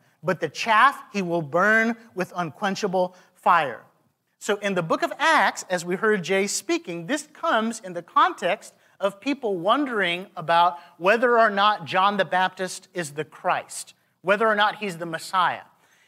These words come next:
And the way that he responds lets us in on a little bit of, about who the Messiah actually is. John's saying, "I'm not the Messiah," for two reasons. The Messiah is greater than I am, and he brings a greater baptism than I'm,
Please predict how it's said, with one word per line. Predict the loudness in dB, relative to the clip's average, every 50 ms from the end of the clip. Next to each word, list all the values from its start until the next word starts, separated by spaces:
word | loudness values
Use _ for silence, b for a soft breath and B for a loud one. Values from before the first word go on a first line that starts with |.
| b b b
And | -4 -2 -2 0
the | -2
way | -2 0 2 2 2 4 2 2 2
that | 2 2 2 2 0
he | -2 -6 -6
responds | -6 -6 -8 -10 -10 -10 -2 2 4 6 6 8 6 6 6 4 2 0 -4 -6 -10 -16 -18 b b b b b b b
lets | 0 2 2 4 4 2
us | -2 -2 -2 -2
in | -4 -2 0 0 2 0 2
on | 2 2 4 4 2
a | 2
little | 0 0 0 0 0
bit | 2 2 2 2 0 -2 -4 0
of, | 4 6 6 6 6 4 0 -8 -18 -18 _ -8
about | -6 -4 2 4 6 6 6 4 0
who | -4 -2 0 0
the | 0 0
Messiah | -2 -2 -2 -2 0 2 2 2
actually | 2 0 -2 -4 -4 -6 -2 0
is. | 0 0 0 -2 -8 b b b b b
John's | b 2 2 4 2 2
saying, | 0 0 0 -2 -4 -10 _ 2
"I'm | 4 4 6 4 4 2
not | 4 4 4 4 2
the | 2 2
Messiah," | 2 0 0 2 2 2 4 4 2 0 -2 -4 b b b b b b b
for | -6 -2
two | 0 2 2
reasons. | 4 4 2 2 0 -2 -8 -10 -14 -20 -18 _
The | -8 -6
Messiah | -4 -4 -4 0 0 2 4 4 4 2 2 0
is | -2 -6 -6
greater | -6 -4 0 0 2 2 2 0 0
than | 2 2
I | 4 4 4 4
am, | 4 4 2 0 -2 -6 -12 b b b b b b b b b
and | -4 -4 -2 -2
he | -2 -2
brings | -2 0 0 0 0 0 -2 -2 0
a | 0 0 0
greater | 0 -4 -2 0 2 2 2 2 2 0
baptism | 0 -2 0 4 6 6 4 4 0 -4 -4 -4 -4 -4 -6 -4
than | -4 -4 -2
I'm, | 0 0 0 -2 -6